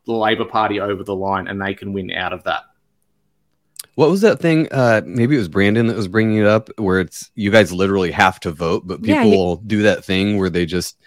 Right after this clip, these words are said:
Speaker 2: what was it called? I can't remember what it was called.
Speaker 3: He'll know. What's it
Speaker 1: A
Speaker 3: called
Speaker 1: donkey
Speaker 3: when
Speaker 1: vote?
Speaker 3: you
Speaker 2: Donkey vote,
Speaker 3: Yes.
Speaker 2: yeah.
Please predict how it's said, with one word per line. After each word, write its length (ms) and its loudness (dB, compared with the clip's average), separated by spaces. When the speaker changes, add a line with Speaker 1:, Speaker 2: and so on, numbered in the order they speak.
Speaker 2:
what 100 -2
was 100 0
it 80 2
called? 320 2
I 40 -6
can't 160 -2
remember 180 -2
what 60 0
it 20 -2
was 100 -6
called. 280 -4
Speaker 3:
He'll 160 -4
know. 300 0
What's 220 -4
it 120 4
Speaker 1:
A 40 0
Speaker 3:
called 200 6
Speaker 1:
donkey 180 4
Speaker 3:
when 180 6
Speaker 1:
vote? 100 -8
Speaker 3:
you 140 2
Speaker 2:
Donkey 300 4
vote, 100 2
Speaker 3:
Yes. 200 4
Speaker 2:
yeah. 140 0